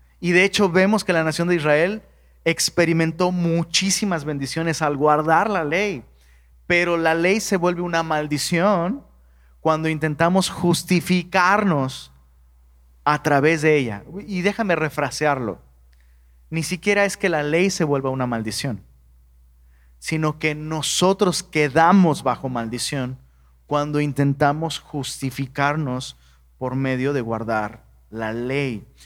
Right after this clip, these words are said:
Por eso es que Pablo dice, "Los que dependen de las obras de la ley están bajo maldición", ¿no?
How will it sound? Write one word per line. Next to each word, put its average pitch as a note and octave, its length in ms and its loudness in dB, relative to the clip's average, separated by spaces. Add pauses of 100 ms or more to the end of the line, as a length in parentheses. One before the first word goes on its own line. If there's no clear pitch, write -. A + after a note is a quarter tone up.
(120)
Por C3+ 140 -2
eso C3 160 -6
es D#3+ 80 -10
que D3 100 -8
Pablo B2+ 340 0
dice, B2 440 -6 (400)
"Los C3+ 380 -2
que C3+ 160 -2
dependen F3 840 -2
de B2+ 80 -4
las A2 240 -8
obras B2 240 -6
de A2+ 80 -6
la G#2 120 -6
ley G#2 180 -6
están G2+ 280 -8
bajo F#2 200 -12
maldición", F#2 580 -14 (1400)
¿no? C3+ 240 -16